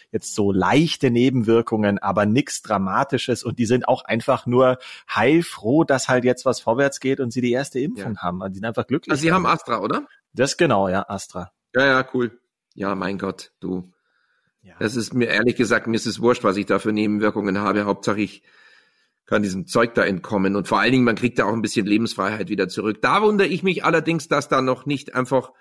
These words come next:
Speaker 2: mehr auf, in die Gänge kommt, weil wir haben jetzt inzwischen, äh, zwanzig Prozent der Bevölkerung, die mindestens eine Impfung haben. Und wir haben immer noch keine Vorteile. Du musst genauso einen Test machen, wenn du irgendwo rein willst. Also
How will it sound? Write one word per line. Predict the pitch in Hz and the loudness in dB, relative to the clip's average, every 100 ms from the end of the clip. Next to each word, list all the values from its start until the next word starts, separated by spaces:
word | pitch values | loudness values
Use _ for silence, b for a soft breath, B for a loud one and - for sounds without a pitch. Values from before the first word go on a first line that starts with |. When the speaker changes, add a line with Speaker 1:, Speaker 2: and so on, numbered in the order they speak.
| _ _ _ _ - | _ _ _ _ -6
Speaker 2:
mehr | 131 135 147 135 135 - - - - _ _ _ _ _ _ _ _ _ _ | 0 2 4 4 2 -2 -10 -20 -20 _ _ _ _ _ _ _ _ _ _
auf, | - 156 - - - | -6 -6 -8 -12 -4
in | 147 | -2
die | 113 | 0
Gänge | 139 208 196 | 0 2 0
kommt, | - - 101 98 92 | -2 -4 -6 -6 -4
weil | 113 107 113 | 0 2 2
wir | 123 120 | 0 0
haben | 147 | 0
jetzt | 139 - | 0 -2
inzwischen, | 120 147 135 139 127 - | -2 -2 -2 -2 -2 -4
äh, | 123 123 117 - - - _ _ _ _ - | -8 -8 -8 -12 -16 -18 _ _ _ _ -16
zwanzig | - 117 135 147 - | -4 -2 -2 -4 -2
Prozent | 135 - 143 135 | -2 0 0 0
der | |
Bevölkerung, | 123 123 131 131 147 139 143 147 135 | 0 0 2 2 2 2 2 0 0
die | 131 | 2
mindestens | 127 123 135 123 | 2 0 -2 -4
eine | 117 120 | -4 -2
Impfung | 113 127 151 143 | 0 0 2 0
haben. | 131 135 151 160 b b b b b b | 2 2 2 -2 b b b b b b
Und | - 135 127 - _ | 2 2 2 -4 _
wir | 135 120 | -2 0
haben | 135 135 | 0 0
immer | 147 143 | 2 2
noch | 135 131 | 2 0
keine | 135 127 | 0 0
Vorteile. | 117 143 170 151 123 110 | 0 2 2 2 2 2
Du | 110 | 0
musst | 117 120 | -4 -4
genauso | 127 110 107 143 | -2 2 2 4
einen | 151 139 127 | 2 2 0
Test | 147 147 - | -2 -2 0
machen, | 139 135 156 139 | 0 0 0 2
wenn | 139 | 4
du | 139 | 4
irgendwo | 147 139 | 2 2
rein | 123 131 147 143 | 2 2 2 4
willst. | 151 151 - | 4 2 0
Also | 110 110 | -2 -2